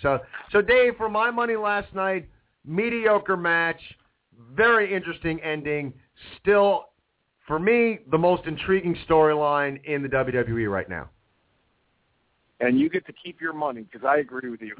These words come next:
Speaker 2: <laughs> Um, it was, it was a very mediocre match. Um, what I noticed about the match more than anything, there was, there was little things that, that got my attention. First of all, we've seen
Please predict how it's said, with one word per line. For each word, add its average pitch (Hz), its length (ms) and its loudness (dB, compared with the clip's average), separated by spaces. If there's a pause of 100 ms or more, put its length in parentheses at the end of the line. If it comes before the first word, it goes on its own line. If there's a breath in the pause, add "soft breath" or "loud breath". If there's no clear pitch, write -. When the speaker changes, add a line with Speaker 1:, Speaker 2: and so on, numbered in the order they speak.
Speaker 2:
<laughs> 220 100 2 (480 soft breath)
Um, 147 300 -4 (260)
it 160 120 -6
was, 170 160 -6
it 165 100 -8
was 160 140 -8
a 147 180 -14
very 165 220 -2
mediocre 127 600 -6
match. 113 340 -2 (220)
Um, 107 280 2 (420)
what 147 220 4
I 147 80 4
noticed 196 420 0
about 127 300 -4
the 120 80 -16
match 120 300 -6 (120)
more 117 220 -4
than 113 160 -4
anything, 113 480 0 (760 soft breath)
there 190 100 6
was, 226 100 4 (200)
there 254 120 0
was 247 140 -2
little 175 320 -6 (120)
things 139 220 -10 (100)
that, 120 220 -10
that 120 120 -12 (180)
got 117 220 -6
my 113 140 -12
attention. 110 560 -14
First 220 260 2
of 147 100 -10
all, 135 300 0 (320)
we've 233 220 -16
seen 247 160 -14